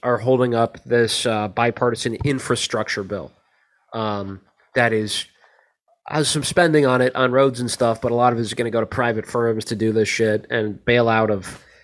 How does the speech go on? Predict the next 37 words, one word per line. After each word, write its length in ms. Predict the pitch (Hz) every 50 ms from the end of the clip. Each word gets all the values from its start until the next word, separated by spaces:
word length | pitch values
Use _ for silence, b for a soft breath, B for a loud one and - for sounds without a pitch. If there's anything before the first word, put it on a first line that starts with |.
| B B B B
uh, 460 | - 113 110 107 101 98 95 95 - - -
fossil 340 | - - 127 113 - - 110
fuel 300 | - - - 113 113 113
inter-, 240 | 113 110 110 113 - - - - - -
industry, 500 | 113 135 113 107 - - 113 110 107 107
blue 280 | 98 - 104 113 120 101
hydrogen. 640 | 104 117 120 107 110 110 104 107 110 107 104 104
They're 80 | 98 95
pumping 300 | - 117 110 113 107 107
money 180 | 107 107 107 104
into 140 | 101 98 101
that, 400 | 101 104 107 110 110 107 - -
which 180 | 113 - -
is 100 | 120 110
a 80 | 107 107
shit 240 | - 120 113 107 -
show. 280 | - 113 104 101 - B B B B B B B B -
Uh, 300 | 123 120 120 117 117 113
so 120 | - 170
they're 120 | 196 226
already 160 | 226 214 185 147
finding 280 | - 165 147 135 131
a 60 | 123
way 140 | 120 117 113
to, 180 | 110 104 95 - b b b b b b -
to 80 | 131
blame 220 | 120 131 131 120 113
the 60 | 113
left 260 | 117 117 110 - -
on 160 | 107 104 104
th-, 100 | 107 - -
on 220 | - 92 113 107 107
that 300 | 110 110 104 104 104 - _
at 140 | 127 123 -
the 80 | 139
national 400 | 135 156 170 175 - - - 117
level. 260 | 107 101 87 90 90